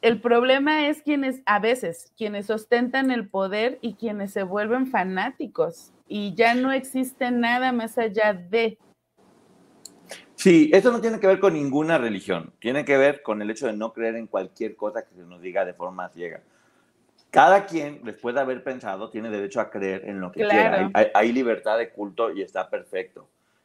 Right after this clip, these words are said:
Speaker 2: Y no tiene que ver con ninguna institución, tiene que ver con la vida en general. Pregúntense todo, cuestiónense todo. Todo
Speaker 1: Sí.
Speaker 2: hay un porqué. Porque sí, uno puede creer en las cosas espirituales o místicas o mágicas como uno quiera, pero también debe entender que aquí en la Tierra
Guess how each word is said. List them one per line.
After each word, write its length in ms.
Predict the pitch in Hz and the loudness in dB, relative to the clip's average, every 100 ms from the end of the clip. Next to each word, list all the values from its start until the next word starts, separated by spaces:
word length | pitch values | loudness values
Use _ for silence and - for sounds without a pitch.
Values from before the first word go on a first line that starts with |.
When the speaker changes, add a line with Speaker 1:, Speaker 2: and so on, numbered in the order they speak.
| - | -12
Speaker 2:
Y 60 | |
no 120 | 104 113 | -8 -4
tiene 180 | 131 | -2
que 80 | 117 | 2
ver 120 | 131 | 2
con 120 | 135 123 | 2 -2
ninguna 240 | 107 120 | -2 -6
institución, 520 | 120 - 95 98 92 | -8 -10 -8 -2 0
tiene 240 | 90 107 131 | 2 0 4
que 120 | 139 | 8
ver 340 | 127 131 - _ | 8 6 0 _
con 240 | - 107 101 | 0 0 2
la 100 | 95 | 0
vida 220 | 113 127 | 0 -2
en 80 | 113 | -4
general. 460 | 98 92 98 95 | -8 -4 -4 -4
Pregúntense 720 | - 95 95 110 120 123 131 123 | -4 -4 -2 -2 0 -2 0 -2
todo, 480 | - 104 87 - _ | 2 2 2 -2 _
cuestiónense 920 | - 87 - 104 107 117 117 120 101 - _ | -6 -4 0 0 0 -4 0 0 0 -6 _
todo. 380 | - 98 90 - _ _ _ _ _ | 4 6 6 -2 _ _ _ _ _
Todo 400 | - 113 123 135 104 | 4 6 8 4 2
Speaker 1:
Sí. 100 | 92 | -2
Speaker 2:
hay 260 | 107 113 | 0 0
un 140 | 117 107 | -4 -4
porqué. 480 | 110 107 98 92 _ _ _ _ - | -6 -6 -8 -10 _ _ _ _ -4
Porque 240 | 113 107 | -4 -2
sí, 140 | 113 151 | 0 0
uno 180 | 180 - | 0 0
puede 160 | 165 | -2
creer 180 | 135 135 | 0 -2
en 60 | 143 | -2
las 140 | 113 | -4
cosas 300 | 127 135 135 | -2 -2 -2
espirituales 840 | 110 - 95 95 110 104 113 107 | -8 -8 -8 -2 4 6 6 2
o 60 | 98 | -2
místicas 440 | 95 95 - 104 95 | -4 -6 -2 0 0
o 40 | |
mágicas 360 | 95 98 104 - | -2 0 -2 -2
como 200 | 85 92 | -10 -14
uno 140 | 101 | -10
quiera, 280 | 98 87 101 | -4 -2 0
pero 120 | 95 | -2
también 260 | - 87 90 | -4 -10 -2
debe 140 | 107 | 0
entender 280 | 101 87 90 | 0 -4 -2
que 80 | 104 | -2
aquí 140 | 90 | -2
en 80 | 92 | -6
la 100 | 95 | -4
Tierra 420 | 95 87 98 - | 0 4 4 2